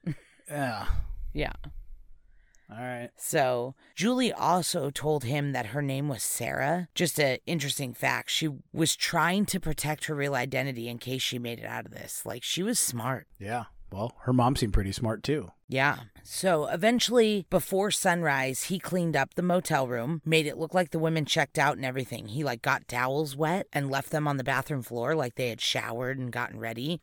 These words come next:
Speaker 1: And he even, like, wiped all of his fingerprints off of everything, got every piece of his hair off the bed sheets. The F B I would later, during interviews, ask him why he did all that cleanup. And he said, "I watched the Discovery Channel."
Speaker 2: <laughs> Oh,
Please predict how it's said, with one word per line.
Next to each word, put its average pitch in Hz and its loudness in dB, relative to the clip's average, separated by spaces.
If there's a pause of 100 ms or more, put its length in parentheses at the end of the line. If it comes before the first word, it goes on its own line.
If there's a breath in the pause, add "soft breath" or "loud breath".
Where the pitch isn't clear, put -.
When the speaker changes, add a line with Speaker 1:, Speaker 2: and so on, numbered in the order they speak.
(140)
Speaker 1:
And 151 0
he 175 -8
even, 175 0
like, 120 -6
wiped 131 -2
all 135 2
of 127 -4
his 120 -4
fingerprints 139 -6
off 131 -2
of 139 -8
everything, 135 -2
got 131 0 (100)
every 151 4
piece 147 -4
of 151 -2
his 123 -6
hair 131 0
off 117 -6
the 123 -8
bed 131 -2
sheets. 143 -6 (120)
The 170 2
F - 0
B 170 4
I 151 8
would 135 -4 (100)
later, 135 0 (220)
during 135 4
interviews, 127 0
ask 131 0
him 135 0
why 123 2
he 143 -2
did 131 0
all 131 2
that 131 -2
cleanup. 151 0
And 120 -4
he 143 -2
said, 139 -2
"I - 0
watched 202 4
the 196 -2
Discovery 117 -4
Channel." 120 -6 (100)
Speaker 2:
<laughs> 120 -2
Oh, - 6